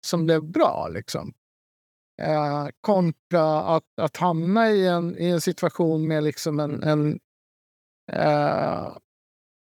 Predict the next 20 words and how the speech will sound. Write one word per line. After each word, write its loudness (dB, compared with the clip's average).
en, 2
en 2
publik 0
med, 0
med -2
liksom -4
sextio 0
chefer 2
som 0
har 2
fått -2
en -2
dålig, 0
eh, -4
som -2
har 2
en -2
dålig 2
dag, 2
liksom. 0